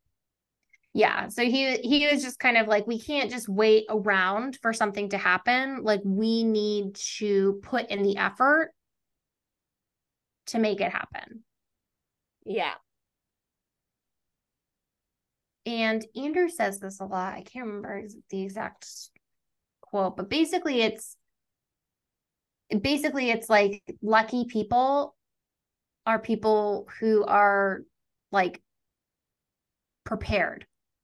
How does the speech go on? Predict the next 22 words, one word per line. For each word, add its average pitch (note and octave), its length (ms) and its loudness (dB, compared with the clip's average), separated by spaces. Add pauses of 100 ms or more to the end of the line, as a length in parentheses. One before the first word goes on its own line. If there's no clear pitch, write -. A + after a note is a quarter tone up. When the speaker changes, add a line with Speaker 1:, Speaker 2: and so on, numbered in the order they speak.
(880)
Speaker 2:
Right. G3+ 300 4
Speaker 1:
for - 80 8
opportunity. F#3+ 800 0 (1300)
Speaker 2:
Yeah. F#3+ 380 0 (720)
Speaker 1:
And A3 180 4
th-, A3 280 2
so B3 160 4
it's A#3 420 -2
kind B3 240 0
of A#3+ 100 2
like A#3 200 4
a G#3+ 260 2 (600)
hand A3+ 260 -2
in G#3+ 120 -4
hand. G#3 340 -6
It's G3+ 180 -4
like, G#3 220 2
you G#3+ 100 2
need G#3+ 180 4
to A3+ 60 -2
have A3 200 0
someone G#3+ 400 0